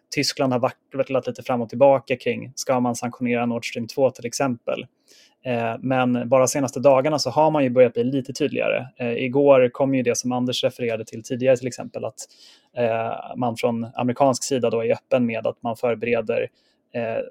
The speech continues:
man förbereder att använda sig av en regel som kallas för Foreign Direct Product Rule, om jag minns rätt, som då är de här sanktionerna på halvledare. Och det skulle ju göra det väldigt, väldigt svårt för ryska företag att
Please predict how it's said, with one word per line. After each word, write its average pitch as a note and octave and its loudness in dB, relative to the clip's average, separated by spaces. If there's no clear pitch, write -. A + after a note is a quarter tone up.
man B2+ -4
förbereder B2 6
att A#2+ 2
använda A#2+ 0
sig A#2+ 0
av A2+ 0
en A#2+ 0
regel A#2 0
som A#2+ -12
kallas A#2+ -6
för B2 -10
Foreign B2+ 4
Direct - -4
Product D3 4
Rule, B2+ -2
om B2 -4
jag A#2+ -6
minns B2 -4
rätt, - -6
som A#2+ -2
då B2 8
är B2+ 6
de B2 2
här A2+ -4
sanktionerna A#2 -6
på A2+ -10
halvledare. B2 2
Och B2 -8
det C3 2
skulle B2+ -2
ju B2+ 0
göra A#2+ 2
det A2+ -4
väldigt, A#2+ 4
väldigt A#2+ -2
svårt C#3 2
för C3 -6
ryska B2 -6
företag A#2 0
att A2 -4